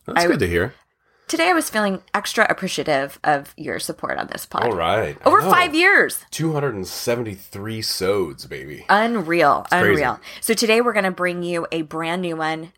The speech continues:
Speaker 2: that I don't think I've ever done this specifically, but we were joking. There's times when I look back through my
Speaker 1: <laughs>
Speaker 2: podcast and I'm like, "I don't even remember <laughs> doing that."
Speaker 1: I know. It reminds me of one of those, like, Simpsons did it kind of thing where they're like, "Oh,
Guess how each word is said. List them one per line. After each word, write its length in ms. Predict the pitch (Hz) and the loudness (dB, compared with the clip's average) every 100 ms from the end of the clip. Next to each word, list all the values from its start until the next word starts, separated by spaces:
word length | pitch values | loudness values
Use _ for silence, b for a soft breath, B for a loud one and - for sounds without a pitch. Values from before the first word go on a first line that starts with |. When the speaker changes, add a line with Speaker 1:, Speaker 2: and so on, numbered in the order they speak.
| 147 | -6
Speaker 2:
that 520 | 165 151 156 160 - - b b | 0 2 2 0 -6 -12 b b
I 180 | 202 170 - | -4 -2 2
don't 240 | 269 392 | 4 4
think 180 | - 494 | -2 -2
I've 140 | 440 220 | 0 2
ever 220 | 202 226 | 0 2
done 220 | 202 190 170 | 2 2 2
this 180 | 180 | -2
specifically, 580 | - 170 - 156 175 254 | -2 -6 -4 -4 -2 0
but 140 | 226 202 | 2 2
we 100 | 233 | 2
were 100 | 233 | 2
joking. 540 | 180 - 240 247 311 - | 2 2 0 -4 -8 -2
There's 320 | 202 208 285 | 0 2 0
times 340 | 226 175 233 | 0 0 -2
when 120 | 196 180 | -4 -2
I 80 | |
look 240 | 170 165 190 | -2 -4 2
back 260 | 175 170 | 2 2
through 320 | - 180 180 185 | 0 0 0 2
my 180 | 160 | 2
Speaker 1:
<laughs> 0 | |
Speaker 2:
podcast 500 | 156 180 156 208 208 | 2 2 2 2 0
and 60 | 190 | 0
I'm 60 | 165 | -4
like, 220 | 160 - B B | -6 -8 B B
"I 60 | - | -10
don't 160 | 196 285 | -6 -6
even 180 | 151 | -6
remember 340 | 135 151 233 262 | -6 0 2 2
<laughs> 0 | |
doing 280 | - - 233 | 4 4 6
that." 160 | 233 220 | 4 4
Speaker 1:
I 40 | - | 2
know. 120 | - | 0
It 400 | - 605 - - | 0 -2 -4 -6
reminds 320 | 101 104 104 98 | -2 2 4 4
me 60 | |
of 60 | 92 | 2
one 100 | 92 | 4
of 60 | |
those, 220 | 90 90 85 | 4 2 2
like, 420 | 87 85 80 - _ - | 2 2 0 -8 _ -14
Simpsons 520 | 90 110 98 90 85 | -2 0 2 0 -4
did 180 | 78 90 | -2 0
it 160 | 82 - _ _ | -2 -8 _ _
kind 160 | - 85 | -6 -6
of 100 | 80 | -6
thing 280 | 80 80 78 | -8 -10 -10
where 100 | 80 | -10
they're 140 | 67 | -10
like, 180 | 65 - | -10 -4
"Oh, 240 | 165 160 | -2 -2